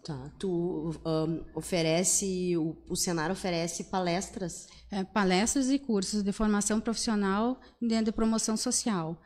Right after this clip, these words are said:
Speaker 2: Então, a gente, nas palestras são de promoção social.
Speaker 1: Uhum.
Speaker 2: Então, algumas palestras a gente vai até a comunidade através do Sindicato Rural, né? É uma parceria com o Sindicato dos Trabalhadores Rurais também.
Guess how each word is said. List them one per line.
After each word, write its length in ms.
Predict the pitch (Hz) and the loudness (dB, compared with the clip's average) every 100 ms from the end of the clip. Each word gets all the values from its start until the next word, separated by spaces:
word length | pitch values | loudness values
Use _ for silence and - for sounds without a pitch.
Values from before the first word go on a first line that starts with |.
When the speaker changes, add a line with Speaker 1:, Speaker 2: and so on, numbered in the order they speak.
| - - - | -20 -18 -6
Speaker 2:
Então, 300 | 196 202 196 | -4 0 0
a 80 | 202 | 2
gente, 320 | 214 208 220 | 2 2 2
nas 300 | 202 202 - | 2 4 4
palestras 480 | 233 202 202 - 208 | 4 4 2 2 2
são 120 | 208 | 2
de 60 | 202 | 2
promoção 440 | 214 208 202 214 | 2 2 2 0
social. 680 | - 240 - 240 208 294 - - | 0 0 2 2 2 -2 -6 -8
Speaker 1:
Uhum. 140 | 156 151 | -6 -2
Speaker 2:
Então, 260 | - 214 | 2 2
algumas 400 | 220 208 214 220 | 2 2 2 4
palestras 640 | - 214 202 208 226 214 202 | 4 2 2 2 2 2 4
a 60 | |
gente 320 | 202 208 - | 4 4 2
vai 260 | 196 190 190 | 2 2 2
até 160 | 202 208 | 2 0
a 40 | |
comunidade 720 | 208 214 208 202 185 185 233 | 2 2 4 2 2 2 2
através 400 | 262 233 208 202 | 0 2 4 2
do 60 | 196 | 2
Sindicato 600 | - 220 208 196 180 202 | 2 2 0 0 0 0
Rural, 400 | 208 214 196 269 | 2 2 0 4
né? 280 | 302 214 226 - - - - | 4 4 0 -6 -20 -14 -2
É 60 | |
uma 140 | 202 202 | 2 4
parceria 560 | 214 - 214 190 208 | 4 4 2 4 0
com 120 | 226 | 2
o 40 | 214 | 2
Sindicato 480 | 214 190 202 190 214 | 2 2 0 0 0
dos 100 | - | -2
Trabalhadores 640 | 202 202 196 185 190 185 | 0 4 4 4 0 2
Rurais 380 | 202 175 185 - | 4 4 4 2
também. 440 | 214 190 170 233 | 0 0 0 -2